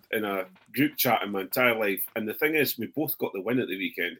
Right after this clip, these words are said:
I was quite happy for Glasgow. They got a win at the weekend. That's pretty good, even though if it was a third string, uh, Leinster side.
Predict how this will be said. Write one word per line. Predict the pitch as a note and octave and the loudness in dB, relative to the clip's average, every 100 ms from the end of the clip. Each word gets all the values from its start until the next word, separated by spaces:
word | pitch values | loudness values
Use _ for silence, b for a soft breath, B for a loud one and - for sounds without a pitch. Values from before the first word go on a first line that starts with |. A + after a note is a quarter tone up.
| - | -2
I | G3+ | 0
was | D#3 | 0
quite | - F2+ | 0 0
happy | D#3 A#3+ C3 | 0 0 -4
for | D#2 | -8
Glasgow. | - E2+ - E2+ | -8 -8 -8 -10
They | F2 | -6
got | F#2 | -4
a | A2+ | -2
win | D#3+ C4 | -2 -4
at | |
the | - | -6
weekend. | F#2+ F2 E2 | -10 -10 -10
That's | - - | -12 -12
pretty | - - | -12 -10
good, | - - _ _ _ _ - | -8 -10 _ _ _ _ 0
even | D3+ C3+ | 4 6
though | B2 A#2+ | 8 6
if | - | 4
it | A2 | 2
was | D#3+ G3+ | 2 2
a | |
third | - - G#2 | 2 2 2
string, | - - G2+ F2+ E2+ - | 2 0 -2 -4 -8 -2
uh, | G2+ F#2 | 2 2
Leinster | G2+ G2+ - F#2 | 2 2 0 0
side. | G2+ F2+ | 0 0